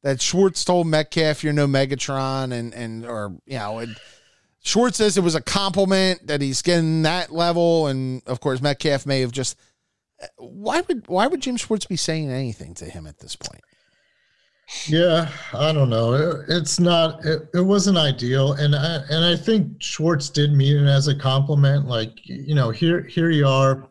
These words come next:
Speaker 2: He coached Calvin Johnson in Detroit. Obviously knows how great he is and stuff. And, and I think that's what he was saying. But, like, you know, D K Metcalf, you know, pe-, you know, players,
Speaker 1: He looks
Speaker 2: you know,
Speaker 1: for
Speaker 2: look,
Speaker 1: slights at
Speaker 2: my
Speaker 1: every corner. Yeah.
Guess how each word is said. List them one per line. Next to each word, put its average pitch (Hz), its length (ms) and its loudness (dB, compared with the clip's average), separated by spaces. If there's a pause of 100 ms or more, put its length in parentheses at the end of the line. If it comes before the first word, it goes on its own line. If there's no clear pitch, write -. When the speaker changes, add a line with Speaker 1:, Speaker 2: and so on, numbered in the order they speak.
(160)
Speaker 2:
He 202 200 -4
coached 170 480 -2 (240)
Calvin 131 380 2
Johnson 120 480 0
in 117 140 -4
Detroit. 110 500 -6 (1040)
Obviously 127 420 2
knows 120 240 2
how 131 140 2
great 127 300 -2
he 107 120 -4
is 110 180 -4
and 110 100 -6
stuff. 135 340 -4
And, 135 240 -4
and 151 260 -2
I 170 160 -2
think 220 220 -2
that's 185 240 0
what 156 140 2
he 156 80 2
was 143 180 0
saying. 147 380 2
But, 131 180 0
like, 131 360 -2 (600)
you 180 100 -2
know, 123 140 0
D 143 220 0
K 143 200 0
Metcalf, 123 680 -2
you 143 140 -2
know, 139 240 0
pe-, 208 280 -4
you 190 100 2
know, 190 120 4
players, 175 500 2 (180)
Speaker 1:
He 196 160 2
looks 202 220 2
Speaker 2:
you 165 60 0
know, 143 80 4
Speaker 1:
for 143 60 4
Speaker 2:
look, 156 60 2
Speaker 1:
slights 185 320 2
at 180 80 4
Speaker 2:
my 185 40 4
Speaker 1:
every 156 200 0
corner. 135 420 0
Yeah. 123 240 -2